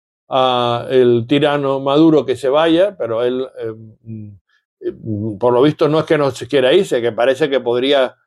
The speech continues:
pensar, o incluso ya ha, ha dicho varias veces que a lo mejor se iría, pero el problema es que no lo dejan salir los, los que están en, en su alrededor, que básicamente son los cubanos. El Servicio de Inteligencia Cubana ya le dijo que si se iba lo mataban,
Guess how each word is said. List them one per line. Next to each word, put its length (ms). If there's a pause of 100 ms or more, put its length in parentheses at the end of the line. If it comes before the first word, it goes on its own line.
(220)
pensar, 380
o 160
incluso 480
ya 260
ha, 20
ha 220
dicho 300
varias 220
veces 280
que 80
a 40
lo 100
mejor 340 (360)
se 200
iría, 440
pero 180
el 60
problema 260
es 60
que 120
no 100
lo 100
dejan 240
salir 440 (400)
los, 640
los 380
que 100
están 300
en, 400 (280)
en 200
su 140
alrededor, 580
que 100
básicamente 600
son 220
los 160
cubanos. 520
El 60
Servicio 360
de 60
Inteligencia 460
Cubana 480 (520)
ya 260
le 140
dijo 300
que 140
si 220
se 180
iba 220
lo 140
mataban, 500